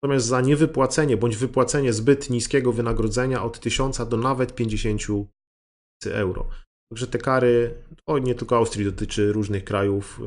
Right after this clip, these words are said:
y, one są dosyć bolesne, jeżeli chodzi o, y, gdyby się komuś, nie, komuś wymyśliło nie zgłaszać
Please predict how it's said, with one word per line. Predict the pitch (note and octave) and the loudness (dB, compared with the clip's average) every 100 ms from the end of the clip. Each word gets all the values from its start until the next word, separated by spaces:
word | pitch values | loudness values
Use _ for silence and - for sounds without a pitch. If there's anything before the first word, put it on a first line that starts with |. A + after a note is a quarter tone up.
| G#2+ | -4
y, | G#2 | -4
one | F#2 G#2+ | -4 -6
są | G#2+ G#2+ G#2+ | -4 -2 0
dosyć | A2 - G#2+ - - A2+ A#2+ - | -2 -2 -6 -8 -10 -14 -12 2
bolesne, | A2+ A2+ G2 - | 4 4 0 -2
jeżeli | F#2+ F#2+ F#2+ - | -4 -6 -10 -4
chodzi | G#2 G2+ | -4 -2
o, | G2+ A2 G#2 - - - _ _ _ _ - | -6 -6 -8 -8 -18 -20 _ _ _ _ -6
y, | G2+ G#2 G2 - - _ _ _ - | -4 -2 -4 -10 -16 _ _ _ -10
gdyby | F#2+ | -8
się | - G#2+ | -6 -6
komuś, | G#2 G#2 G2+ - - | -4 -2 -4 -4 -6
nie, | G2+ F#2+ G2 F#2+ _ _ _ _ _ _ G2+ | -6 -6 -6 -12 _ _ _ _ _ _ -6
komuś | G2+ | -4
wymyśliło | G2+ G#2+ G#2 - A2 G#2+ | 0 2 2 2 2 2
nie | A2 | 2
zgłaszać | G#2+ G2+ B2 - A2+ A2 - | 2 2 2 2 -2 -4 -4